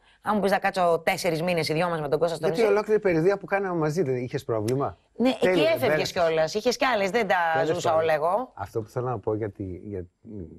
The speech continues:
Speaker 2: για τη Μυρτώ είναι, ε, κάτι που δεν ξε-, που ίσως να μην ξέρεις. Η Μυρτώ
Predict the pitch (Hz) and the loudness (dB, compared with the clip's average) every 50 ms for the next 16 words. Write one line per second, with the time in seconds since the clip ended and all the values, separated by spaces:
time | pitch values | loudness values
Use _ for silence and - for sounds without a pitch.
0 | 87 - 95 98 98 92 104 101 95 90 85 - 92 92 95 104 107 110 113 117 | -20 -16 -12 -12 -10 -8 -8 -8 -8 -10 -10 -10 -10 -8 -8 -6 -6 -6 -6 -6
1 | 113 - - _ _ _ _ _ _ _ _ _ _ _ _ _ _ _ - 101 | -8 -12 -16 _ _ _ _ _ _ _ _ _ _ _ _ _ _ _ -14 -8
2 | - - 110 110 - - 123 113 123 117 - 123 107 135 131 117 110 123 - 131 | -4 -4 -4 -4 -2 -4 -4 -2 -2 -4 -4 -6 -6 -4 -6 -6 -6 -8 -8 -8
3 | 123 123 135 131 143 151 151 127 113 117 107 95 85 - - 104 104 92 - - | -8 -8 -8 -6 -6 -4 -4 -2 -2 -2 -2 -2 -4 -6 -6 -6 -6 -4 -2 -2
4 | 101 92 87 - | -4 -4 -6 -10